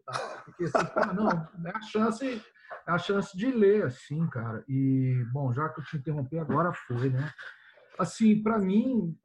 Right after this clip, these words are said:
é, eu até conversei en passant isso com, com o Ciro, assim, né? Quer dizer, esse é um, é um gibi clássico já, assim, né?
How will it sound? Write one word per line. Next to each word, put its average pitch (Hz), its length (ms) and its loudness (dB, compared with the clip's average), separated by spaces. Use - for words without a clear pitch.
é, 143 460 0
eu 135 60 2
até 135 180 -6
conversei 170 420 -4
en 156 120 0
passant 135 560 -2
isso 127 200 -2
com, 127 320 -2
com 127 140 -4
o 117 60 -4
Ciro, 120 460 -2
assim, 87 380 -16
né? 131 260 -6
Quer 120 140 -6
dizer, 117 640 -4
esse 175 340 2
é 180 80 2
um, 214 100 6
é 180 60 0
um 196 80 2
gibi 185 320 2
clássico 160 760 0
já, 127 420 0
assim, 135 520 -4
né? 120 320 -2